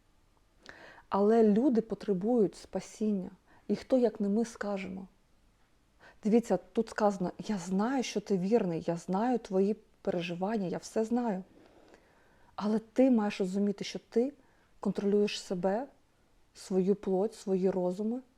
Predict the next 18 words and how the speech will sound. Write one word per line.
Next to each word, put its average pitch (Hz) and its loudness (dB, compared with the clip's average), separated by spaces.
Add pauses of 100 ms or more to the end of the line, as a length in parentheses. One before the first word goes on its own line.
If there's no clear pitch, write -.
(160)
свій 202 2
розум, 202 2
свої 185 -2
думки. 190 -2 (840)
І 208 0
маєш 214 2
розуміти, 208 0
що - -6
да, 208 0
ти 196 -2
можеш 220 0
там 180 -4
бути 190 0
серед 185 -4
них, 185 -2 (540)
е, - -14 (340)
говорити 214 4
їм, 175 -4